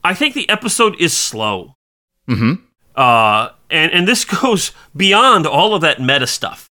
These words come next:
Speaker 1: It's just a slow episode. It doesn't move fast. And that by itself isn't a bad thing. But, I mean,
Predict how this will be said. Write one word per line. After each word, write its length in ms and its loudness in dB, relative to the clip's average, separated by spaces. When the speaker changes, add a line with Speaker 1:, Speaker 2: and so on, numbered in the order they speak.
Speaker 1:
It's 160 0
just 180 -2
a 40 -2
slow 380 2
episode. 480 -2
It 280 -6
doesn't 640 0
move 640 -4
fast. 400 -2
And 160 -2
that 160 0
by 120 4
itself 380 -2
isn't 240 -4
a 60 -2
bad 360 -2
thing. 500 -2
But, 380 0
I 80 2
mean, 340 0